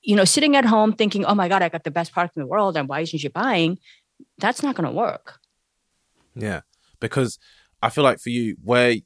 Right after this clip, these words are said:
Speaker 2: where you kind of maybe subconsciously or even consciously have made your business a success is you're very aware of your weak points, you know, so, "Oh, I don't have money," or, "I don't have,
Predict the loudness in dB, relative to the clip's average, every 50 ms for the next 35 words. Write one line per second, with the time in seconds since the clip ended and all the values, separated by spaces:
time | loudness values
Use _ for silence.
0 | _ _ -4 -2 0 0 0 -2 -6 -4 -2 0 0 0 0 -2 -6 -10 -12 -8
1 | -4 -2 -2 -2 -2 -2 -2 -2 0 0 0 0 0 -2 -2 0 2 2 2 2
2 | 0 0 0 2 2 2 0 -2 -6 -6 -4 -4 -4 -6 -8 -10 -4 0 2 2
3 | 2 0 -6 _ _ -8 -4 -2 -2 -2 -2 -2 -2 -2 -4 -4 -4 -6 -6 -6
4 | -6 -6 -8 -8 -4 0 0 0 0 0 -4 -6 -4 -2 -2 -4 -6 -10 _ _
5 | _ _ -6 -2 -2 0 2 2 4 4 4 4 4 4 4 4 4 4 4 4
6 | 2 2 0 0 -2 -2 -2 -2 -2 -4 -6 -6 -8 -4 0 0 0 0 0 -4
7 | -6 -4 -4 -4 -4 -6 -8 -6 -4 -2 -2 0 2 4 4 4 2 2 0 -2
8 | -2 -2 -2 -4 -2 -2 -4 -4 -2 -2 -2 -2 -2 -2 -2 -4 -4 -2 -2 -2
9 | -2 -4 -4 -2 -2 -2 -2 -4